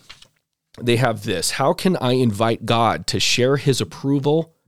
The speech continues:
and correction with me?" And they have a quote by President Henry B. Eyring of the First Presidency,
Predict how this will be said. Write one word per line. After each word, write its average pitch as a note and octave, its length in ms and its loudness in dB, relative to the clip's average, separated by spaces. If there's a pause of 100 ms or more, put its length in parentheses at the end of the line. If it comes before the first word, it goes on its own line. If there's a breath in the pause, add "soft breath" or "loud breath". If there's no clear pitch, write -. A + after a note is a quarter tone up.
(180)
and D3 280 0
correction C3 500 0
with E2+ 160 -8
me?" E2+ 100 -6
And E2+ 80 -6
they F#2 60 -4
have G2+ 120 -6
a G2+ 40 -8
quote A#2+ 320 -2
by F#2+ 240 -4 (400 loud breath)
President G#2 480 0
Henry F#2 300 -2
B. A#2+ 140 2
Eyring C#3+ 420 2
of - 40 -20
the - 60 -20
First F2+ 220 -8
Presidency, E2+ 600 -2